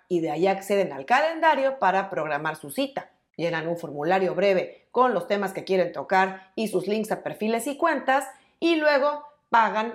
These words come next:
y queda confirmada su sesión instantáneamente. Y recibirán a vuelta de correo la confirmación con el día y la hora que eligieron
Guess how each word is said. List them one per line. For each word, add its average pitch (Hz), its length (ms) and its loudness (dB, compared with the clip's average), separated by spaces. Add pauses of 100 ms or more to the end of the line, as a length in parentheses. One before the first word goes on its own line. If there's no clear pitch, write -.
y 160 140 -10
queda 190 300 2
confirmada 170 540 -4
su 170 160 -10
sesión 196 540 -2
instantáneamente. 180 1120 -2 (180)
Y 185 120 0
recibirán 170 520 0
a 160 60 0
vuelta 208 340 0
de 185 180 2
correo 180 380 2
la 185 240 2
confirmación 233 880 0 (280)
con 180 180 -2
el 165 140 0
día 202 180 2
y 196 60 4
la 170 180 2
hora 190 200 2
que 220 100 -4
eligieron 269 680 2